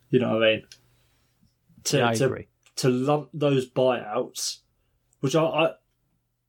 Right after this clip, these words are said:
Speaker 1: not the worst thing to do. I don't hate that, those buyouts, in spite of their enormous penalties over the next couple of years. But if you're then doing that, if you've got an owner and a G M that are working together to do that,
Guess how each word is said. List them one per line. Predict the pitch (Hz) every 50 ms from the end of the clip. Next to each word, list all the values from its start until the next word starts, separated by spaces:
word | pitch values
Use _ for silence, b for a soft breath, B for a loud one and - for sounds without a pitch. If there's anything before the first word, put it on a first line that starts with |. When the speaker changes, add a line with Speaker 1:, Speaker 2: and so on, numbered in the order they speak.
| _ _ _ _ _ _ _ _ _ _ _ -
Speaker 1:
not | 175 160 175 185 127
the | 151 147
worst | 151 156 151 139 156
thing | 151 143 131
to | - 127
do. | 139 135 117 113
I | 117 120
don't | 120 131 131 131 135
hate | 131 - 143 143 139 127 - - - - _ _ 139
that, | 139 131 127 - 135
those | 127 127 120 117 -
buyouts, | 127 127 123 113 113 113 123 127 - - - - - - _ _ _ _ _ _ _ _ _ _ _ _
in | 143 127
spite | - - - 151 135 131 127 120
of | 113 110
their | 120 117 117 120
enormous | 123 113 117 127 127 131 131 127 123 120 117 113 113 107 107 - -
penalties | - - 131 117 117 113 113 113 104
over | 117 113 107 107
the | 107
next | 110 113 117 -
couple | - 120 - - 127
of |
years. | 127 123 120 127 135 127 B B B B B B B B B B
But | - 165
if | 135 123
you're | 131 127
then | 135 139 143 143
doing | 143 139 131 127 123
that, | 127 123 120 120 123
if | 113
you've | 120 123 -
got | - 143 127 127
an | 131
owner | 139 139 143 143 139
and | 131 127
a | 123
G | - 135 131 123 120
M | 117 113 110
that | 120 117
are | 117
working | 117 120 117 113 - 127 117
together | - 113 117 117 110 107
to | - - 113
do | 104 120 117 117 107
that, | 113 113 110 110 -